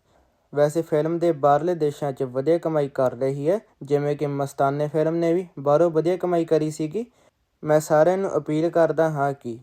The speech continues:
ਸਾਰੇ ਜਾਣੇ ਇਸ ਫਿਲਮ ਨੂੰ ਜ਼ਰੂਰ ਦੇਖਣ ਤਾਂ ਕਿ ਸਿੱਖਾਂ ਦੇ ਵਸਾਰੇ ਜਾ ਰਹੇ ਇਤਿਹਾਸਿਕ ਪੰਨਿਆਂ 'ਤੇ ਫਿਲਮ ਮੇਕਰ ਹੋਰ ਵੀ ਇਹੋ ਜਿਹੀਆਂ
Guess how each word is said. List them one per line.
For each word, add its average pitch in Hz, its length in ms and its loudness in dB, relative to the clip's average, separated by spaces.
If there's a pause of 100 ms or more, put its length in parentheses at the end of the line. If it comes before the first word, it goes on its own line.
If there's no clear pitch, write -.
(160)
ਸਾਰੇ 156 420 2
ਜਾਣੇ 143 280 0
ਇਸ 147 260 0
ਫਿਲਮ 156 320 2
ਨੂੰ 131 220 -6 (260)
ਜ਼ਰੂਰ 151 300 0
ਦੇਖਣ 135 500 -4 (500)
ਤਾਂ 156 220 6
ਕਿ 151 200 -4
ਸਿੱਖਾਂ 151 420 0
ਦੇ 175 120 2
ਵਸਾਰੇ 151 480 0
ਜਾ 143 240 4
ਰਹੇ 123 320 -2
ਇਤਿਹਾਸਿਕ 156 540 2
ਪੰਨਿਆਂ 143 440 -2
'ਤੇ 123 200 -8 (180)
ਫਿਲਮ 151 260 0
ਮੇਕਰ 147 360 -2
ਹੋਰ 143 320 0
ਵੀ 160 120 -2
ਇਹੋ 143 260 0
ਜਿਹੀਆਂ 143 300 -6